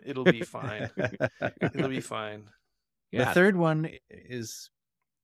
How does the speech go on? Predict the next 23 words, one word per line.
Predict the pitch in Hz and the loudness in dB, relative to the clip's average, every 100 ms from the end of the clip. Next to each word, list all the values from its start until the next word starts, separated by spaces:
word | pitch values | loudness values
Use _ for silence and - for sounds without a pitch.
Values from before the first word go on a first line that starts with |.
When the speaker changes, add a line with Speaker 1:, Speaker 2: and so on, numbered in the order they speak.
| _ _ _ | _ _ _
Speaker 2:
probably | - 123 113 | -6 -4 -2
ready | 107 107 95 | 0 0 0
to, | 95 95 - | 0 -2 -4
to | - - | -12 -12
do | - 98 | -8 -8
some | - 101 | -8 -8
test | - 95 - | -6 -6 -4
driving | 101 87 76 82 - | -4 -4 -6 -12 -14
this | - - | -16 -14
weekend. | 156 - - - _ | -14 -14 -16 -18 _
Speaker 3:
Nice. | 165 330 - - - 135 | 2 4 4 0 -6 -6
Speaker 1:
Yeah. | 117 - _ _ _ _ _ _ - | -8 -10 _ _ _ _ _ _ -6
Speaker 2:
We | 120 | -2
Speaker 3:
Wow. | 165 | -2
Speaker 2:
just | - - | -4 -10
have | - 85 | -8 -8
some, | - - 98 104 | -8 -12 -12 -12
some | - 90 85 _ _ _ _ _ | -10 -10 -12 _ _ _ _ _
parts | - 98 - - - _ - | -4 -4 -6 -14 -16 _ -10
that | 95 | -8
are | 85 - | -8 -8
drying | 95 87 87 82 | -8 -8 -8 -10
and | 80 85 | -14 -20